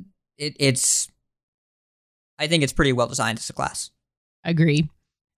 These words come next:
Speaker 2: Uh, let's talk about Demon Hunter, which I know everyone's probably like, "Joss, bringing up Demon Hunter voluntarily. What's going on?"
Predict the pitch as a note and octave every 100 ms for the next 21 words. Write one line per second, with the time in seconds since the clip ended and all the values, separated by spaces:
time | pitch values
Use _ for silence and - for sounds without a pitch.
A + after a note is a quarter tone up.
0 | _ G#3 G#3 G#3 G3+ F#3+ - C4+ - D#5
1 | - A4+ E4 E4 D#4+ A#3 F3 D3+ D3 A3
2 | B3+ D4 C4+ C#4+ D4 C4 - A3+ B3+ A3+
3 | A3 A#3 A3+ A3 G#3 F#3 G4 G4 G#4 A#3+
4 | C#4 - F#4+ F#4+ D#4 C4+ A#3+ F4 G#4 G4+
5 | B3+ A#3+ B3+ C4+ D4 G#4 F4+ D#4 - F4
6 | G4+ F4 A#3+ A#3+ C4 G4+ - F#4 D4+ C4+
7 | C#4+ G4 B3 A#3